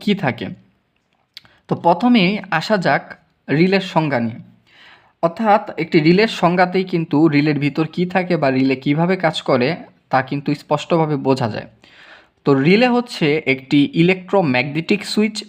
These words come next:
যেখানে একটি ইলেকট্রোম্যাগনেট ব্যবহার করা হয়ে থাকে। অর্থাৎ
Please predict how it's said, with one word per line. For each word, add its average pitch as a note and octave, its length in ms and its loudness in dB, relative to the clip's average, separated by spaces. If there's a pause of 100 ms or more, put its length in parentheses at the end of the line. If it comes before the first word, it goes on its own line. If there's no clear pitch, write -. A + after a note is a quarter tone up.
যেখানে C#3 540 0
একটি F3+ 420 -4
ইলেকট্রোম্যাগনেট C#3+ 920 -2 (200)
ব্যবহার D3 440 0
করা F3+ 240 0
হয়ে D3 200 -2
থাকে। - 360 -12 (1000)
অর্থাৎ G3+ 600 -2